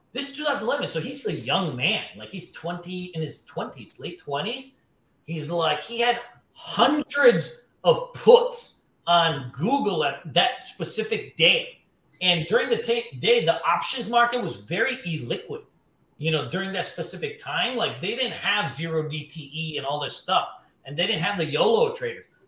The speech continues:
So options market was super illiquid. He was moving around the options market himself with, like,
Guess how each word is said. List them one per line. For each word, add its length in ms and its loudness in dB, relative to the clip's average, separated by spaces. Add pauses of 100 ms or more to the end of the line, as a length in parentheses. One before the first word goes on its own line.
So 100 -4
options 340 -2
market 220 0
was 220 -2
super 300 2
illiquid. 380 2
He 180 -8
was 200 2
moving 380 -2
around 220 2
the 80 2
options 420 -2
market 280 2
himself 640 0 (260)
with, 160 0 (100)
like, 160 0